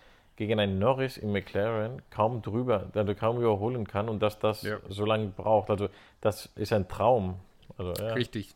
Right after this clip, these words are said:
Speaker 2: zwanzig Runden hat's gebraucht. Erst in der Runde zwanzig, äh, ist Hamilton an Norris vorbeigekommen oder er hat ihn ein klein bisschen vorbeigelassen. Er hat sich dann nicht mehr gewehrt, nachdem er sich vorher zwanzig Runden hart gewehrt hatte.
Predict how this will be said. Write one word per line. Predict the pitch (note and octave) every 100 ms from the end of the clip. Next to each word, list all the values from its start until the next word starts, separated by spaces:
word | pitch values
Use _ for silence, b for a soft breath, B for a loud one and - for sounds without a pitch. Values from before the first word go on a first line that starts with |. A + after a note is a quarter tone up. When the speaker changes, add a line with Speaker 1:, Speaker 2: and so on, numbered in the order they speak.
| -
Speaker 2:
zwanzig | - A2+ A#2+ B2+
Runden | C3 B2+ A2+
hat's | G#2
gebraucht. | G2+ F2+ F#2 F#2
Erst | A2 G#2+ -
in | G#2
der | G2+
Runde | G#2 G#2+
zwanzig, | G2+ G#2+ G#2+ G#2+ A2 -
äh, | G#2+ G#2 G2+ B B B B B B B B
ist | - A2+
Hamilton | B2+ C3+ C3+
an | B2 A#2+
Norris | C3 C3+
vorbeigekommen | C3+ A2+ A#2 C3+ C#3+ D3 D3+ D#3+ A#2+
oder | G#2
er | F#2+
hat | A2
ihn | A2 G#2
ein | G2+ G#2
klein | - A2 A#2
bisschen | G#2+ G#2+
vorbeigelassen. | - G#2 G#2 G#2 G2+ G2 G2+ - C#3 C3
Er | G#2+
hat | F#2+
sich | - F#2 -
dann | F#2+ G2+
nicht | A2 -
mehr | A2+
gewehrt, | A2 G#2 A2+ B2+
nachdem | G#2+ F#2+ G2+
er | F#2+
sich | F#2+
vorher | - G#2 G2+
zwanzig | F#2+ G2+ G2 - F#2+
Runden | G2+ G2 F#2+ F#2
hart | G2 -
gewehrt | G2 F#2 F#2
hatte. | G2 - B2